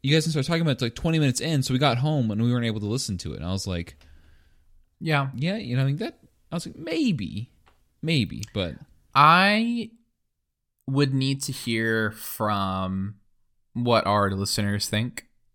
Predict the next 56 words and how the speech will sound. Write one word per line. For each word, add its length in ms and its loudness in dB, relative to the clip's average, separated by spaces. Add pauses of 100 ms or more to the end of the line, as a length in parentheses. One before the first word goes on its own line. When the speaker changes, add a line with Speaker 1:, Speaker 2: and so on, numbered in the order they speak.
(120)
Speaker 2:
So, 640 0 (720)
I 80 -2
mean, 180 0
we'll, 220 2
we'll 60 -4
say 180 4
it 60 4
right 160 2
now. 280 -2 (300)
Tell 200 4
us, 100 0
would, 320 -4
would 140 4
you, 200 4
would 140 2
that 100 4
be 120 2
helpful 500 0
for, 300 -2 (100)
you 120 -8
know, 140 -8 (340)
all 180 2
of 100 0
you 160 2
out 180 -2
there 200 -2
to 280 -6
have 500 2
a 460 -4 (540)
stop, 380 -2
you 140 -2
know, 100 -2
a 240 -2 (140)
log 300 -2
point 180 -2
where 100 -2
you 80 -2
can, 120 -4
like, 160 -6
"Okay, 200 -4
I 60 -2
can 140 -4
skip 180 -4
the 80 -4
first 320 -4
fifteen 380 0
minutes 260 -4
of 60 -12
this 140 -6
garbage 420 -4
Speaker 1:
Yeah. 120 -4
Speaker 2:
and 80 -4
get 140 -8
to 100 -12
the 60 -6
topic." 540 -6